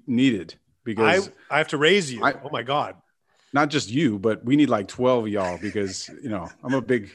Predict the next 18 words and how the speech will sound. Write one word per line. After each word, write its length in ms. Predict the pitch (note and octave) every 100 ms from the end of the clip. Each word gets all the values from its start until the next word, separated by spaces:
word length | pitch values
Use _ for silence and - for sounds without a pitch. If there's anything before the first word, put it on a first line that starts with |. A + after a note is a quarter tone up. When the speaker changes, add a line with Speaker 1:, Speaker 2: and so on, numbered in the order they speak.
| -
Speaker 1:
I'm 100 | C3+
a 40 |
big 160 | A#2+ B2
old 180 | A2+ G2
dude. 240 | B2+ G2 E2+ - -
Speaker 2:
Shit, 480 | - - A#3 A#3+ -
I 80 | C3+
forgot 360 | D3 C3+ F#3+
about 300 | F3+ C3 A2
that, 160 | - A2
Drew. 140 | C3+ E3+
Hey, 160 | A3+
Speaker 1:
Yeah. 220 | D#3+ A2 D#3
Speaker 2:
another 240 | A3+ A3+
question. 300 | A#3 G#3 D3+ - -
Can 160 | - G#3+
my 200 | B3 F4
name, 280 | D4+ A3